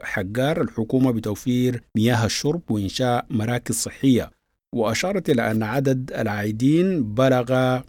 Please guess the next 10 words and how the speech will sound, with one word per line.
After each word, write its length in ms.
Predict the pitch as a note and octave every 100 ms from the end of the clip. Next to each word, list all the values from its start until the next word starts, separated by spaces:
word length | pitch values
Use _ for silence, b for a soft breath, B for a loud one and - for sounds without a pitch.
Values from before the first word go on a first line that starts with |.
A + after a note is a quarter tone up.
| _
ألف 240 | C#3 A#2+ B2+
ومتين 580 | G#2 - C3 B2+ B2+ -
أربعة 240 | C3 B2 A2+
وسبعين 460 | - G#2+ A#2 C3
أسرة 340 | D3+ B2 C3 B2
يقيمون 640 | A#2 - G#2 G#2+ B2+ B2
بمعسكر 580 | A2 G#2+ A2+ B2 - A#2
الهجرة 560 | G2+ B2+ A#2+ B2 A#2+ -
في 120 | -
الطينة. 540 | A2 - C3 A2+ -